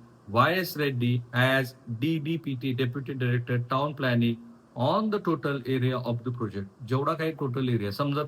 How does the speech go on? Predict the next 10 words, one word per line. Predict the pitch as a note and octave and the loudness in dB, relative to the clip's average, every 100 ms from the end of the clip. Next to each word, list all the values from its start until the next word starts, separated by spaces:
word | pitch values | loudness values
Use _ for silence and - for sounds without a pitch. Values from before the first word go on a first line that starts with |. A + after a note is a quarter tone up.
| - | 0
तीन | E3 | 0
हजार | C#3 B2 C3 C#3+ | 4 4 4 2
स्क्वेअर | - C3 A#2 A#2+ | -4 -2 -2 -2
फीटची | A#2 - | -6 -6
जागा | C#3 C#3 - | -4 -4 -6
आहे, | - - - - - - - | -14 -20 -20 -20 -20 -20 -2
कमिशनरचा | A3+ F#3 G3 G#3+ G#3 G#3 | 2 4 2 2 2 2
रेट | F#3 F3+ F#3+ | 2 2 2
आहे | F#3+ | 2
per | F#3 | 2